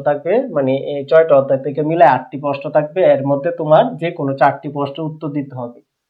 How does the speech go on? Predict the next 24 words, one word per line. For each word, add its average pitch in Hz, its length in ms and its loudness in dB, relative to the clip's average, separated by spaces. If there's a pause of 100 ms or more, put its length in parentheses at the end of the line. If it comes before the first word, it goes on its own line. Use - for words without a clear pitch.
(280)
এক 151 200 -14
একটা 156 220 -10
প্রশ্নের 151 440 -6
মার্ক 135 280 -2
হবে 156 140 0 (120)
পাঁচ 160 180 2 (140)
করে, 127 200 -12 (400)
মানে 135 200 -20
চারটা 147 280 -12
উত্তর 156 320 -10
দিলে 170 160 -4 (100)
চার 139 180 -2
পাশা, 143 260 -4 (460)
চার 143 220 -10
পাশা 143 260 -8
কত? 175 140 -4 (180)
বিশ 139 160 -6 (120)
মার্কে 127 320 -10 (680)
তোমাদের 143 340 -10 (120)
মানে 139 160 -10 (480)
সংক্ষিপ্ত 175 280 -10 (100)
প্রশ্নতে 135 380 -6
থাকবে 156 280 -2
বিশ 160 140 -6